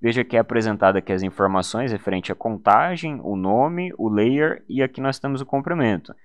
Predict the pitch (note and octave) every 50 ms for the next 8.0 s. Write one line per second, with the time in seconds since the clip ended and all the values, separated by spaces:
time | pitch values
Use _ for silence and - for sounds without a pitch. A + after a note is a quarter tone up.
0 | _ _ _ _ - C#3+ B2+ B2 C#3 C#3+ C#3+ - - D#3+ D3+ C#3+ - - - -
1 | A2 A2 - - A#2 A#2 A2 A2 A2 A#2+ A2+ G#2+ - - A2 A2 G#2 G#2+ A2 G2+
2 | - - - - - G2+ G2 F#2+ F#2 F#2 - - - - - - - D3+ F3 D#3+
3 | D#3 A#2+ G#2 G#2 A#2 C#3+ D#3 C#3+ A#2 G2+ G2 G2 G2+ G2+ G2+ G2 F#2+ D2+ C2+ F#2
4 | F#2 F2+ F2 F2 E2+ E2+ E2+ F2 F2 - - G#2 A#2 B2 G#2+ - - - - F#2+
5 | F#2 - - G2+ A2+ F#2 G2 A#2+ D#3+ F#3+ - - - - F2 F#2+ F#2 F#2+ - -
6 | F2+ - - G2+ F#2+ - - F#2+ F#2+ F#2+ F#2 F#2 F2+ F2+ F#2 F#2 F2+ F2+ F#2 F#2
7 | F2+ F#2 F#2 - - G#2 G#2 A2+ B2 A#2+ - - A#2+ B2+ D3+ F#3+ A3 - -